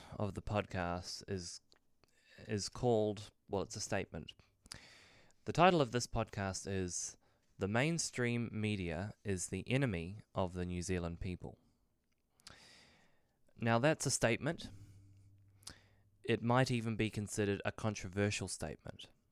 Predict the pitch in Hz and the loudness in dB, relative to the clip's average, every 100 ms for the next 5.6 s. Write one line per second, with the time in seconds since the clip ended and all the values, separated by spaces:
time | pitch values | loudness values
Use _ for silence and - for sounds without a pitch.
0 | _ _ _ _ - - - _ _ - | _ _ _ _ -20 -20 -20 _ _ 0
1 | 107 107 - - 139 117 - 87 - - | 4 4 2 4 4 4 -4 -6 -8 -16
2 | _ _ _ _ _ - - - - _ | _ _ _ _ _ -20 -20 -20 -20 _
3 | _ _ - 110 104 104 101 101 98 - | _ _ -4 0 2 2 0 -2 -6 -8
4 | - _ _ _ _ 147 185 147 - 95 | -12 _ _ _ _ 0 2 2 0 -4
5 | - 92 92 139 - | -4 -2 -2 -2 -8